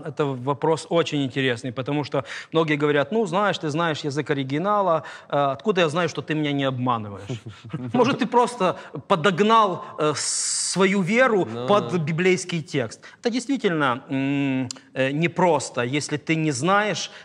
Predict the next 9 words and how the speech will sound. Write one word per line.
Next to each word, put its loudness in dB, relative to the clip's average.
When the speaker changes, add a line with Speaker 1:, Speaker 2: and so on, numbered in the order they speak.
Speaker 1:
этого 2
предмета -2
и 2
думаешь, 2
а 2
может, -2
тебя 0
обманывает. -4
Э, -4